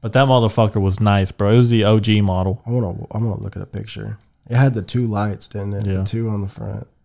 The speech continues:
Speaker 1: That motherfucker was old school and nice, bro. I wish he would've kept it.
Speaker 2: Dude,
Speaker 1: But
Speaker 2: that, that's the thing. I know if I buy a motorcycle,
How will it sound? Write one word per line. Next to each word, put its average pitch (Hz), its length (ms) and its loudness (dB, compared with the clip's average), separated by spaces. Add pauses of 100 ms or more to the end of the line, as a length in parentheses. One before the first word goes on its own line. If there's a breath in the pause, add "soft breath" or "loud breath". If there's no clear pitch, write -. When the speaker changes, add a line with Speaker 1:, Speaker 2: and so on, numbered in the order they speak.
(380)
Speaker 1:
That 120 120 2
motherfucker 120 540 2
was 101 140 -2
old 113 340 2
school 120 320 -4
and 95 200 -2
nice, 98 320 -2
bro. 98 180 -4
I 104 60 2
wish 131 180 2
he 127 60 4
would've 98 240 0
kept - 280 -4
it. 90 180 -4 (540)
Speaker 2:
Dude, 127 220 0
Speaker 1:
But 113 140 6
Speaker 2:
that, - 120 4
that's 165 160 4
the 180 140 4
thing. 127 380 2
I 123 100 0
know 170 260 6
if 131 140 0
I 123 140 2
buy 113 340 0
a 107 60 0
motorcycle, 123 760 -4